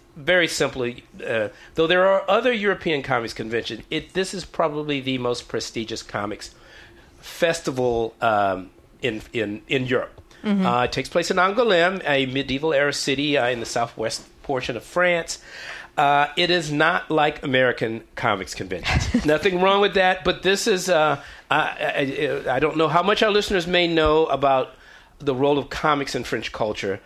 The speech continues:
Speaker 1: but I know, uh, you know, here in America, we consider ourselves the beginners, the originator of comics.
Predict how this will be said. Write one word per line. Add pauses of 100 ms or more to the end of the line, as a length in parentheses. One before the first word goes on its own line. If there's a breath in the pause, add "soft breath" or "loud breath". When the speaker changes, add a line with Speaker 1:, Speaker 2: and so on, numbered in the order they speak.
(340 loud breath)
Speaker 1:
but
I
know,
uh,
you
know,
here
in
America,
we
consider
ourselves
the
beginners,
the
originator
of
comics.